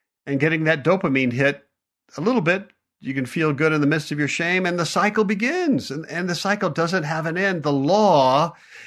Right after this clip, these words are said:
and the legislation of the law, the enforcement of the law, has very little power to stop such an addiction.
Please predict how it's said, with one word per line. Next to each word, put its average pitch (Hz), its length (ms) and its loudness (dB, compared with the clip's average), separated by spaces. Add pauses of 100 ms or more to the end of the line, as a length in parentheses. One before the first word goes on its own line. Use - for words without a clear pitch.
(100)
and 151 160 0
the 156 80 4
legislation 175 720 0
of 156 100 -2
the 139 120 0
law, 117 340 4
the 139 120 0
enforcement 175 540 0
of 131 60 -2
the 120 80 -2
law, 113 460 0
has 143 280 0
very 170 380 0
little 170 340 -2
power 120 420 2
to 110 260 -6
stop 123 560 -2
such 107 320 -8
an 104 100 -8
addiction. 107 560 -10